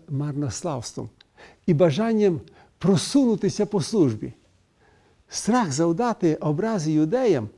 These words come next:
не дозволив йому виявити повну справедливість до людини,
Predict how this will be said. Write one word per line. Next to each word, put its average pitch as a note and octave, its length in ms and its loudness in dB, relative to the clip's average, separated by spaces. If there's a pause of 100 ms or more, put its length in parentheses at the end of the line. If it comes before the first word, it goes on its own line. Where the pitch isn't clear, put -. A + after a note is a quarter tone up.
(280)
не D#3+ 180 4
дозволив G3 600 2
йому F#3 260 2
виявити F#3+ 580 2 (320)
повну A#3 360 2
справедливість F#3+ 760 2
до F#3 100 4
людини, G3+ 440 2